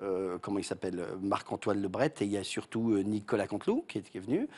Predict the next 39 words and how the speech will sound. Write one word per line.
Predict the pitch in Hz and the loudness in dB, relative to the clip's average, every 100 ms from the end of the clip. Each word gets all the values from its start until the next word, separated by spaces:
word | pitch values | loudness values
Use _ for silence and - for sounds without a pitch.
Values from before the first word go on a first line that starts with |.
| - - | -14 -14
Ensuite, | - - 113 | -14 -12 -2
Thierry | 110 104 | 0 0
Garcia. | 90 - 165 214 - | -2 4 4 4 2
Euh, | 113 107 107 | 0 0 2
donc | 123 | 4
voilà, | 127 110 117 | 4 2 2
et, | 117 110 | 4 4
euh, | 104 98 | 4 0
Daniel | 95 101 127 120 113 | -2 2 4 6 4
Herzog. | 101 117 160 160 - - - | 6 6 8 6 0 -10 -6
Ça, | - | 0
c'est | 147 135 | 4 6
la | 123 | 4
structure | - 135 - | 4 2 4
de | 131 | 6
ba-, | 123 127 | 6 4
de, | 117 107 | 4 2
entre | 98 104 | 2 0
guillemets, | 107 110 113 110 | 0 4 6 6
de, | 98 | 4
d'imitateurs. | 98 117 165 160 131 - 165 294 - - - - - | 0 6 8 8 6 6 6 6 4 -10 -14 -14 6
Et | 143 | 8
ils | 143 | 10
avaient | 139 | 8
besoin, | 139 123 185 277 - | 6 8 8 6 6
à | 202 | 6
l'époque, | 165 - 220 277 - - - - _ - | 8 8 6 6 -2 -14 -20 -20 _ -6
bon, | 117 117 127 | -4 -4 0
à | 113 | 0
l'époque | 90 90 151 | 4 6 4
toujours, | 131 117 180 220 | 4 2 2 2
ils | 147 | 0
ont | 131 | 4
toujours | 226 208 202 | 4 4 4
eu | |
besoin | 151 175 | 6 6
de | 156 117 | 6 4
deux | 117 160 | 8 6
choses. | - 214 262 | 8 6 6